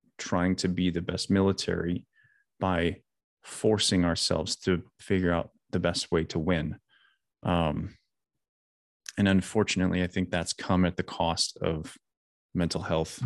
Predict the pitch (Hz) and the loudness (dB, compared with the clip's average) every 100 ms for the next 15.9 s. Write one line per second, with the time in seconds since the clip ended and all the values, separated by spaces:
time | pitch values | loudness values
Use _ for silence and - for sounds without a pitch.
0 | - - 82 - - 90 85 85 82 82 | -8 -6 -6 -8 -8 -8 -4 -4 -2 -2
1 | - - 147 95 82 - - - _ _ | -2 -6 -2 0 0 -4 -12 -20 _ _
2 | _ - 82 78 - - _ _ _ _ | _ -2 0 0 -4 -12 _ _ _ _
3 | - 95 87 82 90 - - 95 101 87 | -4 0 2 2 0 -2 0 2 2 0
4 | 80 80 90 85 78 - - _ _ - | -2 -2 -4 -4 -4 -6 -12 _ _ -20
5 | _ _ _ - 92 78 76 87 90 104 | _ _ _ -6 -2 0 0 0 0 0
6 | 92 92 90 85 - 87 90 85 87 - | 2 4 4 2 0 2 2 2 -2 -4
7 | - 98 - 85 90 92 85 85 - - | -2 0 0 -2 0 2 2 0 -4 -2
8 | 90 85 85 85 85 85 - 87 85 82 | 0 0 0 0 0 -2 -2 0 0 -2
9 | 85 _ _ _ _ _ 85 87 - 104 | -6 _ _ _ _ _ -2 -2 0 2
10 | 107 107 - 110 117 - _ _ _ _ | 4 4 2 2 2 0 _ _ _ _
11 | _ _ - 92 87 80 78 - _ _ | _ _ -6 0 2 2 0 -4 _ _
12 | - 98 101 101 95 92 90 87 - 98 | -2 2 4 4 2 2 0 -4 0 2
13 | 90 - 92 87 85 85 87 - 87 87 | 2 -2 -2 0 -2 -2 -2 -2 -2 -2
14 | - 87 85 - 85 - - 87 85 87 | 0 0 0 0 -2 -4 -6 -2 0 0
15 | 82 - 92 - - 98 113 120 | -2 -2 -6 -4 0 4 6 6